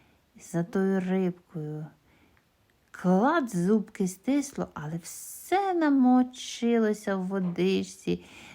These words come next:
з вушок водичка капає, воно стоїть лапками в струмку,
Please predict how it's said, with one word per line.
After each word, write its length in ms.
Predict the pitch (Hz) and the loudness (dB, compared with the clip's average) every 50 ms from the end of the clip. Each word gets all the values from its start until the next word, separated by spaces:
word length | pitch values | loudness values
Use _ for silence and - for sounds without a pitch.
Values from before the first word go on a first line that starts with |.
| 190 - - | -18 -10 -8
з 140 | 202 202 | -6 -4
вушок 560 | 214 202 214 226 254 269 262 - 247 233 233 - | -4 -4 -2 -2 -2 -2 -2 -2 -4 -4 -4 -2
водичка 580 | 220 226 220 214 233 226 - - - 233 233 | -2 0 0 0 0 -2 -2 -4 -2 -2 -2
капає, 920 | 226 - - 220 220 226 226 214 202 196 - - 196 190 196 190 196 196 190 - - - - - _ - | -4 -2 0 2 4 4 4 4 2 0 -2 -4 -4 -2 -2 -2 -2 -4 -6 -10 -16 -20 -20 -20 _ -8
воно 400 | - 190 214 220 226 220 214 226 | -4 -2 0 2 2 2 2 0
стоїть 680 | 226 - - - 208 202 196 196 214 220 220 220 - | -2 -4 -6 -4 -2 -2 -2 0 0 0 -2 -2 -4
лапками 720 | 185 190 190 190 190 185 185 - - 185 180 175 170 170 170 | -2 -2 0 0 0 -2 -4 -6 -4 0 0 2 2 0 -2
в 120 | 170 - | -4 -6
струмку, 840 | - - - - - 160 160 165 165 - - 285 339 403 415 392 | -12 -20 -12 -8 -6 -4 -4 -4 -6 -6 -2 2 2 4 2 2